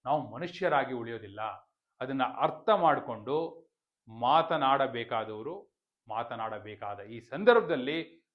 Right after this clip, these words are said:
ಮಾತನಾಡಿ ನಿಮ್ಮ ಮರ್ಯಾದೆಯನ್ನು ಹೆಚ್ಚಿಸಿಕೊಳ್ಳಿ. ಇಲ್ಲದೆ ಹೋದ ಪಕ್ಷದಲ್ಲಿ ಜನರ ದೃಷ್ಟಿಯಲ್ಲಿ, ನ್ಯಾಯದ ದೃಷ್ಟಿಯಲ್ಲಿ,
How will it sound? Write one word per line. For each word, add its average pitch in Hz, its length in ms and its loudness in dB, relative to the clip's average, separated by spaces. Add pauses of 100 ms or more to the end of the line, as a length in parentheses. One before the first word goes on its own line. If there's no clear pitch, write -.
(120)
ಮಾತನಾಡಿ 151 1080 0
ನಿಮ್ಮ 113 320 -14
ಮರ್ಯಾದೆಯನ್ನು 113 640 -8
ಹೆಚ್ಚಿಸಿಕೊಳ್ಳಿ. 98 720 -20 (1300)
ಇಲ್ಲದೆ 185 300 0
ಹೋದ 151 240 -4
ಪಕ್ಷದಲ್ಲಿ 104 880 -18 (1040)
ಜನರ 170 480 2
ದೃಷ್ಟಿಯಲ್ಲಿ, 113 840 -14 (340)
ನ್ಯಾಯದ 151 580 2
ದೃಷ್ಟಿಯಲ್ಲಿ, 117 960 -10